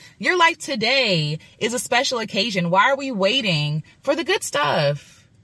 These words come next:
You are worthy of the good stuff right now, today, this moment. Every breath is a special occasion. We are not entitled to breath. We are not entitled to heartbeat. We are not entitled to blood flowing through our veins. We are not entitled to joy.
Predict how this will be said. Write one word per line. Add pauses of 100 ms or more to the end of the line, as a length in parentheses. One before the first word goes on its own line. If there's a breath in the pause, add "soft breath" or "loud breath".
You
are
worthy
of
the
good
stuff (140)
right
now, (320)
today, (280)
this
moment. (540 loud breath)
Every
breath
is
a
special
occasion.
We
are
not
entitled
to
breath. (440 loud breath)
We
are
not
entitled
to
heartbeat. (500)
We
are
not
entitled
to
blood
flowing
through
our
veins.
We
are
not
entitled
to
joy.